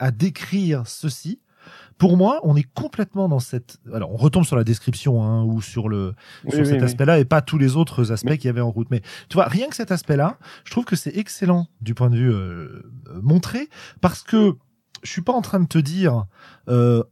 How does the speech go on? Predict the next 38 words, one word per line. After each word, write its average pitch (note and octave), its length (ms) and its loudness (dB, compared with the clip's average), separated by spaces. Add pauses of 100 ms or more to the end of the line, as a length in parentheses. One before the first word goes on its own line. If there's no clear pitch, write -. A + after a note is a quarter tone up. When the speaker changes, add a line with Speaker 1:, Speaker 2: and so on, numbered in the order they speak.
Speaker 1:
Oh G3+ 80 8
là G#3 100 8
là, A3+ 300 8
euh, C3 320 4
t'as C#3 120 0
fait D#3+ 120 4
deux F#3+ 100 6
points E3+ 160 2
de E3 60 0
vie F#3+ 100 -2
à D#3+ 60 0
mon C3 120 0
P D#3+ 140 -2
J, F3+ 220 -2
euh, F#2+ 260 -4 (440)
dur. D#3 380 0 (120)
Bon, C#3 100 4
allez, D#3 220 2
on A2+ 240 -4
enchaîne. » A3 320 -4 (320)
Je - 60 -12
suis E3 60 4
en F3+ 60 8
train F3 160 2
de F3 60 4
dire, « A3+ 200 -2
Voilà, D3+ 240 4
l'action F#3+ 320 2
que A3+ 100 -4
tu G3+ 80 -2
viens E3+ 160 2
de C#3+ 60 0
faire, F#3+ 360 -2 (800)
voilà G3 300 4
comment D3+ 240 4
elle C#3 80 2
se - 120 -6
manifeste. » A#2 600 -4